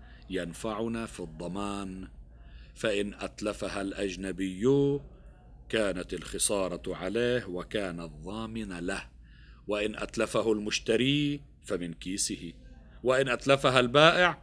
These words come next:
فمن كيسه. جيد، يعني إذا المشتري هو اللي راح على الثمر وأتلفه، خب هو ضامن فتلفت عليه.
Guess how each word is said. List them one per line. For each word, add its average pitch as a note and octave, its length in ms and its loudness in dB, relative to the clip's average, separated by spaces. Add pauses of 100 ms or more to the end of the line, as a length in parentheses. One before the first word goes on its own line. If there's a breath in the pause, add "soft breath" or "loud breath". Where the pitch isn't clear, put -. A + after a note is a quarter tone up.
(100)
فمن F2 320 -4
كيسه. D#2+ 960 -8 (1400)
جيد، - 220 -10 (220 loud breath)
يعني G#2+ 200 2
إذا G#2+ 100 2
المشتري G2+ 520 0
هو D#3+ 180 8
اللي C#3 160 8
راح C#3 200 8
على C3 180 8
الثمر D#3 340 6
وأتلفه، B2+ 640 4 (640)
خب F#2+ 140 -4
هو G#2+ 180 4
ضامن G#2 400 0 (120)
فتلفت A#2 520 -2
عليه. F#2 340 -4